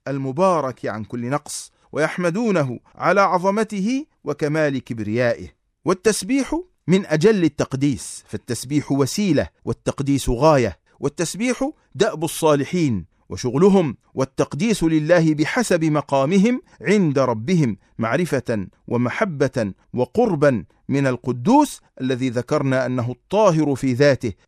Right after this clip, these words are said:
العظيم في صفاته، الجليل في أفعاله، الحي حياة لا تشبه حياة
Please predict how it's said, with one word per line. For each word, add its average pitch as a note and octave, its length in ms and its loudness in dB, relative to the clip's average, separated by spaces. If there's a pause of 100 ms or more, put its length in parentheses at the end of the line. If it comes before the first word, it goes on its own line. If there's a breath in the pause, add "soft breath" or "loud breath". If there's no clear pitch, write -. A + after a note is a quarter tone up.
العظيم C#3 580 2
في C3+ 180 -4
صفاته، B2 520 0 (260)
الجليل C3 580 2
في B2 200 -4
أفعاله، A#2 520 0 (300)
الحي D#3 440 0 (220)
حياة D3+ 400 4
لا F3+ 300 4
تشبه D#3+ 440 2
حياة C#3 340 2